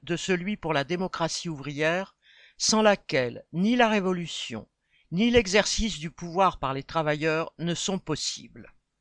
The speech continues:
Permettre à ces derniers de faire l'apprentissage de la démocratie, dans les syndicats comme dans les luttes, est donc l'un des aspects essentiels de notre combat. La lutte pour faire respecter la démocratie syndicale dans la C G T de P S A Poissy,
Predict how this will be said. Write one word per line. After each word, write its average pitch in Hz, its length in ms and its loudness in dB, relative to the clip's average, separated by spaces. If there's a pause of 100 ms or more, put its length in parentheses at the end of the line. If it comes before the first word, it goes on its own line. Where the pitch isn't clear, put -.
(560)
Permettre 180 460 4
à 165 80 4
ces 175 160 0
derniers 180 400 2
de 156 140 -4
faire 147 200 -2
l'apprentissage 185 760 0
de 151 80 -4
la 143 160 0
démocratie, 156 840 -4 (460)
dans 165 140 2
les 190 120 6
syndicats 175 760 2 (100)
comme 147 220 -2
dans 135 160 -2
les 165 120 -2
luttes, 208 420 -6 (600)
est 190 80 6
donc 233 400 4 (120)
l'un 214 220 4
des 202 280 2
aspects - 260 0
essentiels 175 880 0
de 139 120 -4
notre 147 280 -4
combat. 143 500 -6 (960)
La 147 100 0
lutte 220 340 0
pour 185 240 -6
faire 175 180 2
respecter 202 600 -2
la 160 100 6
démocratie 180 560 -2
syndicale 165 640 -2
dans 131 140 -2
la 135 120 0
C 180 220 -4
G 156 160 -6
T 180 300 -4
de 131 100 -8
P 156 280 -2
S - 180 -2
A 147 100 0
Poissy, 175 640 -6